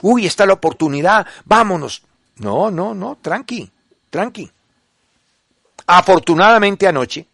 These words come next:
fue el mismo gremio el que dijo, "No, no hemos visto mucho ánimo en Borré." ¿Quién sabe qué pasó internamente? De pronto el club se dio cuenta que había algún manejo por ahí raro de los intermediarios y tal, que le sacó el cuerpo a la operación. ¡Qué bueno!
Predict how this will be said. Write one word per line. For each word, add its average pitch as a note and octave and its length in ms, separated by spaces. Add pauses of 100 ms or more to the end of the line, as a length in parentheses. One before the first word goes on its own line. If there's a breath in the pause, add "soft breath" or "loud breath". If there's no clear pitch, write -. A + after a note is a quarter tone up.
fue E3+ 160
el E3+ 80
mismo F#3+ 320
gremio C3+ 440 (480 soft breath)
el D3 160
que F3 120
dijo, G#3 220
"No, D#4 360
no G3+ 120
hemos A#3+ 220
visto A#3 300
mucho A3+ 320
ánimo A3+ 340
en E3 100
Borré." E3 420 (420 soft breath)
¿Quién D#4 340
sabe G#3+ 440
qué G#3 160
pasó F#3+ 340
internamente? E3 920 (340 loud breath)
De D#3+ 140
pronto F#3+ 320
el G#3+ 80
club G#3+ 220
se G#3+ 140
dio G3 180
cuenta F#3+ 500 (260 soft breath)
que D3+ 120
había E3+ 240
algún F#3+ 260
manejo F#3 540
por D#3 160
ahí E3+ 360 (360)
raro F3+ 440
de C#3+ 120
los B2 300
intermediarios D#3+ 920
y D3+ 80
tal, E3 240 (720)
que E3 160
le D#3+ 120
sacó D#3 280
el E3 100
cuerpo E3 320
a D#3 60
la C3 100
operación. A#2 560
¡Qué A3+ 160
bueno! G3+ 460